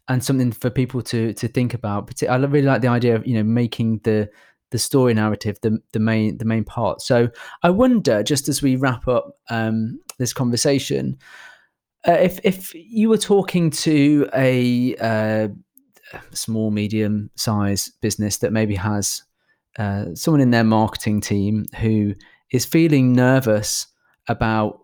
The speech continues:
where to take some of this stuff, do you, do you have any resources that you could direct people, uh, towards, whether that's your own resources, your own website, or, um,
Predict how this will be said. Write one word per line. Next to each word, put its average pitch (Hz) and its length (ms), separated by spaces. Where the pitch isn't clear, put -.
where 120 260
to - 120
take 120 280
some 117 180
of 107 120
this 104 160
stuff, - 440
do 175 100
you, 175 320
do 175 260
you 180 120
have 165 220
any 160 380
resources 156 920
that 143 160
you 135 120
could 135 180
direct 131 380
people, 135 440
uh, 123 200
towards, 131 420
whether 127 180
that's 120 380
your 120 320
own 117 560
resources, 113 720
your 110 140
own 107 100
website, 107 720
or, 104 340
um, 117 400